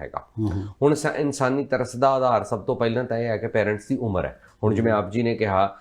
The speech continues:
Speaker 1: ਕਿ ਕੋਈ ਚਾਰ ਪੰਜ ਸਾਲ ਤੋਂ ਇੱਥੇ ਰਹਿ ਰਿਹਾ ਹੈ, ਤੇ ਉਹਦਾ ਤਾਂ ਐਸਟੈਬਲਿਸ਼ਡ ਹੈ ਨਾ ਕੈਨੇਡਾ ਦੇ ਵਿੱਚ,
Speaker 2: ਬਿਲਕੁਲ।
Speaker 1: ਉਹਦੀਆਂ ਤਾਂ ਜੜ੍ਹਾਂ ਨੇ ਇੱਥੇ।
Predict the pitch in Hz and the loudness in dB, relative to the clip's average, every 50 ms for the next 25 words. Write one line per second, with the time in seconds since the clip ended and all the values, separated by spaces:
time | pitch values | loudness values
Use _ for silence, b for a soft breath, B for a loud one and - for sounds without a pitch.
0 | B B B B - 117 101 117 113 110 120 113 107 101 92 107 110 110 - - | B B B B -2 0 0 0 0 2 2 4 4 2 2 0 -2 -2 0 2
1 | 110 104 101 90 107 104 101 - 110 101 92 90 87 104 113 98 92 85 82 - | 2 2 2 2 0 0 0 0 0 0 2 0 0 -2 -4 -4 -4 -4 -6 -8
2 | - b b b b b b 143 147 151 147 170 180 175 170 156 151 - - 123 | -10 b b b b b b -2 0 0 0 0 0 0 0 0 0 -2 -4 -2
3 | - - 139 127 131 120 143 151 147 - - 110 85 90 135 147 160 147 131 120 | 0 4 4 4 4 2 0 -2 -2 0 -2 0 0 0 -2 -2 0 0 0 2
4 | 117 113 107 107 104 107 107 110 101 98 143 131 143 165 160 165 160 127 135 123 | 0 0 2 0 0 0 0 -2 0 0 0 0 0 0 2 0 0 2 2 2
5 | 123 135 139 143 143 139 135 135 - 127 | 2 2 2 2 2 2 0 -2 -6 -14